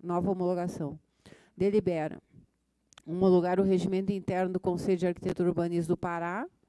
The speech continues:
Dois, remeter a decisão ao cal Pará para as devidas providências. Três, essa deliberação plenária entra em vigor na data de sua publicação.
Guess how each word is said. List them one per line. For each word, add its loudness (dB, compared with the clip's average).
Dois, 6
remeter -2
a 0
decisão 0
ao 2
cal 0
Pará -6
para -2
as 2
devidas 2
providências. -2
Três, -2
essa -4
deliberação -2
plenária -4
entra 0
em 2
vigor 4
na -6
data -6
de -10
sua 0
publicação. -4